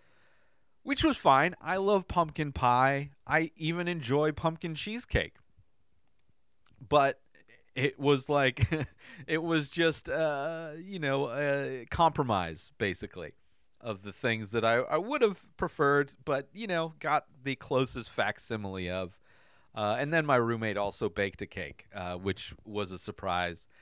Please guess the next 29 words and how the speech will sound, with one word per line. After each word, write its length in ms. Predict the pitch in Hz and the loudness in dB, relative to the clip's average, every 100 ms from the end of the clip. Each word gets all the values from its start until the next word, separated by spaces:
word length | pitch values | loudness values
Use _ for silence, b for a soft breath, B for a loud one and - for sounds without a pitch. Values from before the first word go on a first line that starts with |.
| b b | b b
and 180 | 160 160 | -4 -2
was 180 | 139 | -2
nice. 400 | 139 120 117 - - b b b | 0 0 0 -4 -16 b b b
I 380 | 175 185 175 180 - | -2 2 2 2 -2
just 500 | 151 175 139 170 165 | -10 -8 -8 -10 -6
basically 720 | 220 185 175 160 151 131 127 - | 2 2 2 -4 -2 0 -2 0
ate 200 | 127 131 | 0 0
a 40 | |
bunch 340 | 107 117 110 120 | 0 -2 -2 0
of, 260 | 104 92 | 0 0
uh, 500 | 104 98 98 95 92 - | 0 2 2 0 -2 -4
a 100 | 110 | -4
bunch 300 | 131 147 143 | 0 0 -2
of 80 | |
sugar 380 | 120 - 101 95 | -2 0 0 0
this 180 | 87 90 | -4 -6
past 360 | - 87 80 - | -6 -6 -8 -12
week. 300 | 78 - - - | -16 -18 -18 -12
<laughs> 160 | 139 127 | -10 -8
Just 240 | 120 113 | -6 -6
not, 300 | 123 143 151 _ b b b | -6 -6 -8 _ b b b
not 280 | 131 139 151 | -2 0 0
eating 320 | 160 151 151 | -2 -4 -4
very 240 | 127 139 143 | -2 0 0
healthy. 580 | 123 110 - 113 117 - b b b - | 2 0 0 -4 -6 -10 b b b -14
Uh, 480 | 101 101 98 95 | -8 -6 -4 -4
just, 340 | 95 87 92 - | -6 -8 -10 -8
I'm 140 | 123 147 | -8 0
not 240 | 170 127 | 0 0